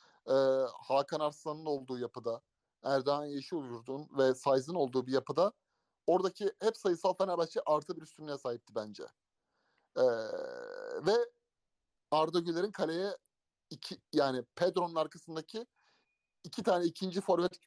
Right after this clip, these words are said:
görünümlü oynuyorlar ya Valencia ile beraber. O ikiden biri olması. İrfan'ın kaleye uzak, Arda'nın kaleye yakın olması Fenerbahçe'yi bence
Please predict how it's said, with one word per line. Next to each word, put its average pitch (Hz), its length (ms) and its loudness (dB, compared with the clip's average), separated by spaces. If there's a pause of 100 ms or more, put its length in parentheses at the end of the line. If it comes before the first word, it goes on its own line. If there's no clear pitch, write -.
(280)
görünümlü 165 400 0
oynuyorlar 180 380 2
ya 131 140 0
Valencia 135 380 -2
ile 123 140 -2
beraber. 110 300 0 (380)
O 208 120 4
ikiden 208 420 -2
biri 175 120 2
olması. 131 460 -2 (640)
İrfan'ın 185 380 0
kaleye 190 260 6
uzak, 208 380 2
Arda'nın 156 340 0
kaleye 190 340 -4
yakın 180 200 -6
olması 160 380 -10
Fenerbahçe'yi 170 580 -2
bence 165 360 -4